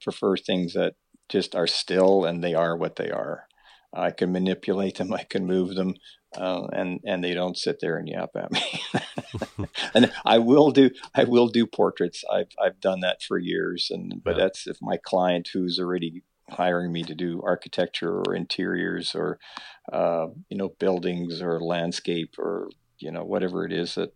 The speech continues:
Speaker 1: you know, like objects, products, that kind of thing. Um, you know, I will photograph their,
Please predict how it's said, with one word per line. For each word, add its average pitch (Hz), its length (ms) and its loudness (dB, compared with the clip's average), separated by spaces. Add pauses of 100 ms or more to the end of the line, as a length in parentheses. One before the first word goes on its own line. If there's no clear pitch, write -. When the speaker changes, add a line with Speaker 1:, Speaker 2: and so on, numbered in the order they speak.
(240)
Speaker 1:
you 87 60 -8
know, 87 280 -6
like - 140 -18 (180)
objects, 85 640 -2 (300)
products, 90 540 2
that - 180 0
kind 80 180 -4
of 78 80 -4
thing. 82 200 -4 (680)
Um, 85 640 -6 (120)
you 120 160 -8
know, 95 140 -6
I 104 60 6
will 92 500 6
photograph 85 680 0
their, 85 400 2